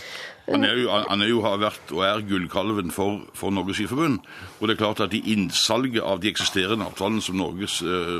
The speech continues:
Skiforbund har med sponsorene sine, så har han blitt lagt fram som åte.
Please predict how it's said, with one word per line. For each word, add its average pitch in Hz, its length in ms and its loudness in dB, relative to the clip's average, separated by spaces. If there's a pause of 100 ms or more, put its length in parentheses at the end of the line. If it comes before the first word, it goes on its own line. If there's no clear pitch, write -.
Skiforbund 98 480 -2
har 87 80 0
med 98 80 0
sponsorene 95 400 0
sine, 147 240 0
så 139 160 0
har 104 300 4
han 92 180 0
blitt 95 320 -2 (560)
lagt - 220 2
fram 92 240 0
som 98 220 2
åte. 87 420 -2